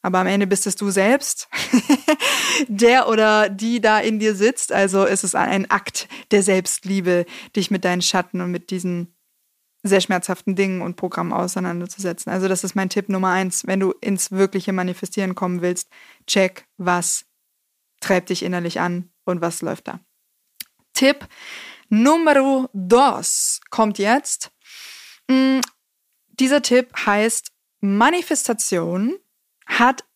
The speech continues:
erstmal nichts mit der Zukunft zu tun. <laughs> Jetzt wirst du denken, was ist bei der denn los?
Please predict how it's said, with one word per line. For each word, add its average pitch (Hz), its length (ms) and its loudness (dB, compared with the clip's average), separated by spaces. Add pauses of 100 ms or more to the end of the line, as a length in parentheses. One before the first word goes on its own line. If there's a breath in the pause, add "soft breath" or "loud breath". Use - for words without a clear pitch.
(120)
erstmal 214 440 2
nichts 190 260 -4
mit 196 140 0
der 180 100 0
Zukunft 196 460 -6
zu 180 100 -6
tun. - 340 -6
<laughs> - 1400 -2
Jetzt 240 260 4
wirst 240 240 0
du 240 60 0
denken, 208 500 0
was 185 220 2
ist 190 240 -4
bei 190 140 4
der 190 200 2
denn 196 120 0
los? 214 460 0